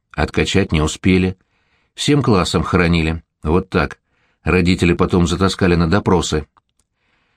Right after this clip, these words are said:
«Сложно обвинять в смерти девочки только родителей», медленно произнёс Артём. «Она же не в лесу жила, эта бедняжка.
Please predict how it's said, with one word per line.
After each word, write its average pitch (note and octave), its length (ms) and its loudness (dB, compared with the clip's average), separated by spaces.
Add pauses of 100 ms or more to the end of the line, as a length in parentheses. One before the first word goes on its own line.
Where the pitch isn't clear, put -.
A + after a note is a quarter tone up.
(100)
«Сложно D#3 460 2
обвинять F#2 360 2
в - 40 -8
смерти G2 340 2
девочки A2+ 420 2
только A2+ 300 0
родителей», E2 680 0 (360)
медленно E2+ 440 2
произнёс E2+ 480 0
Артём. E2 420 0 (520)
«Она E2+ 300 2
же E2 120 0
не F2 120 2
в E2+ 60 0
лесу F#2+ 340 0
жила, E2 260 2
эта D2 160 -2
бедняжка. D#2 640 0